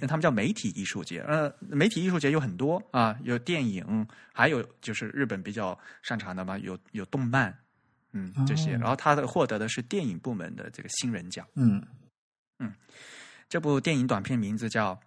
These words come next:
Speaker 1: Gill and Gill。
Speaker 2: 嗯。
Speaker 1: 什么东西？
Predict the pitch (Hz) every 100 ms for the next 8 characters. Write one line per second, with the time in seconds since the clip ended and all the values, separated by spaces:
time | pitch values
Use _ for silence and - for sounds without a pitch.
0 | 107 120 139 165 175 - 123 113 117 -
1 | - 127 123 90 - _ _ _ _ _
2 | - 127 123 - - -